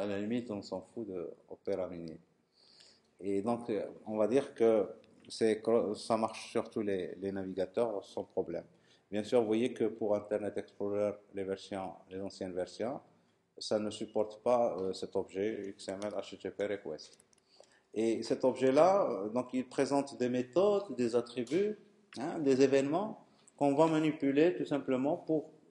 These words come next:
faire, euh, le, hein, pour, pour écrire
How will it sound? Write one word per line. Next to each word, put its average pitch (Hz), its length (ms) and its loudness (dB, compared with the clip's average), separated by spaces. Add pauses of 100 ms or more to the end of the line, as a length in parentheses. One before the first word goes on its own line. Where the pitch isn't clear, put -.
(140)
faire, 170 400 2
euh, 117 200 0
le, 117 200 -4 (400)
hein, 160 260 -6 (140)
pour, 123 220 0 (180)
pour 135 100 6
écrire 135 380 0